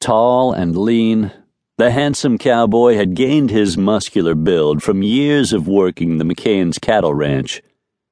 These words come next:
He had brown hair that always hung too long, brushing his shirt collar. His green-gray eyes were deep-set, and when he looked at her,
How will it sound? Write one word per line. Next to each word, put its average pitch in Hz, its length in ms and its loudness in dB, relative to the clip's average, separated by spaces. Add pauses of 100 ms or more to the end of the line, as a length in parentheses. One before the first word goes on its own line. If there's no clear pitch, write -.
(580)
He 160 140 2
had 131 260 2
brown 135 380 2
hair 92 640 -2
that 101 120 2
always 147 380 2
hung 107 320 -2
too 101 240 -2
long, 85 520 -2 (380)
brushing 113 480 0
his 80 140 -4
shirt 104 320 0
collar. 69 440 -4 (1000)
His 131 180 2
green-gray 110 800 2
eyes 82 460 0
were 95 300 0
deep-set, 101 580 -2 (400)
and 110 160 0
when 139 100 0
he 135 140 0
looked 135 320 0
at 76 180 0
her, - 260 -10